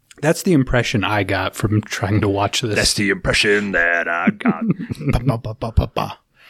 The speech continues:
Speaker 3: ba.
Speaker 2: Um, are you guys familiar with the Genesis?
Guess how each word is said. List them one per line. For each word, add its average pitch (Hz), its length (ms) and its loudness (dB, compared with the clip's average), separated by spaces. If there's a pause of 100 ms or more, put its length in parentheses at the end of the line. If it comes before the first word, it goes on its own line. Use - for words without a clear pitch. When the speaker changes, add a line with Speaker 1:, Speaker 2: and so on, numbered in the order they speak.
Speaker 3:
ba. 113 80 0
Speaker 2:
Um, 104 500 2 (1120)
are 120 80 0
you 127 80 0
guys 135 240 2
familiar 113 560 4
with 101 300 2
the 101 160 -14
Genesis? 95 880 -2